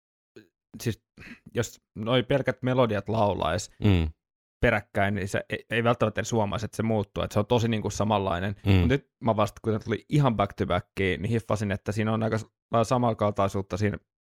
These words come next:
Speaker 1: kitarataustassa kanssa, koska molemmissa liikkuu se kitarariffi siellä takana ste-, tommosissa ninkun, semmoisella stemma-riffillä tavallaan.
Speaker 2: Mm.
Speaker 1: Ja ki-, ja basso taas on staattisesti aika paikallaan.
Speaker 2: Mm.
Speaker 1: Et siinä on niinku aika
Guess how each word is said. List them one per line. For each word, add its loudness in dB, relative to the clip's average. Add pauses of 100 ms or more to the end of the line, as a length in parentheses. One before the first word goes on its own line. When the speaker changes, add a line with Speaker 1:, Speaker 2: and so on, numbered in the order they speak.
(380)
Speaker 1:
kitarataustassa 0
kanssa, 0
koska -2 (160)
molemmissa 2
liikkuu 0
se 0 (840)
kitarariffi 0 (100)
siellä -2
takana -2 (160)
ste-, -2 (160)
tommosissa -2
ninkun, -4 (840)
semmoisella 2
stemma-riffillä 0
tavallaan. -6 (120)
Speaker 2:
Mm. 2 (180)
Speaker 1:
Ja 2
ki-, -10
ja 0
basso 2
taas 0
on 0
staattisesti -2
aika -2
paikallaan. -4
Speaker 2:
Mm. 6
Speaker 1:
Et 6
siinä 2
on 0
niinku 0
aika 0